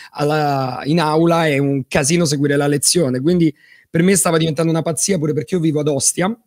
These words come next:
che è circa un'ora e mezza quasi di, da, da fare il pendolare per arrivare alla Sapienza, quindi è un pochino un casino, era un casino per me.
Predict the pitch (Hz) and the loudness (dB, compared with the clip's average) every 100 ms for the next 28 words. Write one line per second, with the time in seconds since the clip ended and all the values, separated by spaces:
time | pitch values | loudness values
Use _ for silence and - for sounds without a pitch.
0 | _ - 156 139 135 - 117 - 156 151 | _ -8 -2 -2 -2 -6 -8 -4 -4 -2
1 | 151 147 156 147 135 131 131 147 131 131 | -2 0 0 0 0 0 0 -2 -2 -6
2 | 120 135 123 120 123 120 117 113 113 123 | -4 -2 -2 -2 -2 -2 -2 -2 -4 -8
3 | _ - - - 135 127 135 143 135 151 | _ -20 -20 -10 -4 -2 -2 0 0 0
4 | 135 147 156 143 139 135 139 139 131 131 | 0 2 2 0 0 0 -2 -2 -2 -2
5 | 156 139 127 131 139 156 156 135 139 151 | -2 -2 -4 -4 -2 -2 -2 -2 -4 -2
6 | 160 131 - 120 143 127 127 143 127 143 | -2 -2 -4 -2 0 0 -2 -2 -2 -4
7 | 131 120 117 123 123 | -2 -4 -6 -8 -10